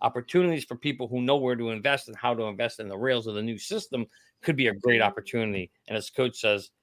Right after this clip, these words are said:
that's why it could be the best time to live in human history, 'cause we have an opportunity that you only get maybe once in a lifetime.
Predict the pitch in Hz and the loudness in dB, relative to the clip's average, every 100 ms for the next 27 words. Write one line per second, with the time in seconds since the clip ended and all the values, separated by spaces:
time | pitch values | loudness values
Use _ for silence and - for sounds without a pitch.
0 | _ - - 120 110 - 127 113 113 98 | _ -6 2 4 4 4 -4 -2 -2 -4
1 | 107 98 117 - 117 107 101 104 95 95 | -8 -2 -2 0 0 0 0 -2 -4 -6
2 | 107 98 92 143 - 104 - _ _ 120 | -6 -6 -2 -4 -4 -10 -10 _ _ -6
3 | 107 110 110 113 - 127 117 104 101 113 | 2 2 4 0 0 -2 0 0 -2 -2
4 | 113 110 101 107 - 98 95 95 101 98 | -2 -2 0 -2 -2 -6 -4 -4 -6 -6
5 | 95 90 85 85 82 82 | -6 -4 -4 -6 -14 -18